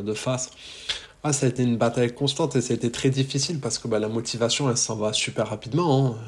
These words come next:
Deuxième matin, tu te réveilles, t'as plus de motivation, tu te demandes ce que tu fais là. Euh,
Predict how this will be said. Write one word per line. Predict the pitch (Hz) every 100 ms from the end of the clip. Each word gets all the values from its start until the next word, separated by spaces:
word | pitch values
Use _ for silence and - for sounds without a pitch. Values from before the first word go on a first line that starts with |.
| 107
Deuxième | 101 110 107 110
matin, | 110 - 135
tu | -
te | -
réveilles, | - 107 117
t'as | 113
plus | 101 104
de | 110
motivation, | 107 - 104 107 139
tu | 135 -
te | 110
demandes | 107 107
ce | -
que |
tu | 110 -
fais | - 117
là. | 160 139 - - - - - - _
Euh, | - 101 101 95